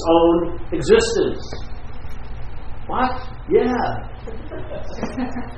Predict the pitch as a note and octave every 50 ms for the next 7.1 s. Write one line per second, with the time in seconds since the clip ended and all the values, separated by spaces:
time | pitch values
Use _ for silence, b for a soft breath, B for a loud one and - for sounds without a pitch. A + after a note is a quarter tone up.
0 | - - - F#3 E3+ E3+ E3+ E3+ G#3+ A3+ A3+ - - A#3+ A#3 A3+ A3+ A3+ F3 F3+
1 | G3 G#3+ A3+ A3+ A3+ A3 G#3+ G#3+ G#3+ G#3 - E3+ F3+ F#3+ F3+ - - G#3 G3+ G3+
2 | G3+ - F3+ G3 G3 F#3+ F3+ - F#3 F#3+ F#3+ F#3+ F#3 F3 - E3+ F3 F3+ G#3 G#3
3 | - - G3+ A3 G#3 G3+ F#3+ - - - - - - A2+ A2 - - - B2+ -
4 | - D#3 E3 E3 D#3 - - F3 D#3+ D#3 D#3+ F3+ G3+ A3 G#3+ G3 - - - -
5 | B2+ - - D3+ D3 C#3 - - - - - - F3 E3 D#3+ E3+ F#3 F3+ F3+ F#3+
6 | F#3 F#3+ F#3+ G3 F#3+ F#3 - - - G#3 G#3 - - - G3+ G3 - - G#3 F#3+
7 | - F#3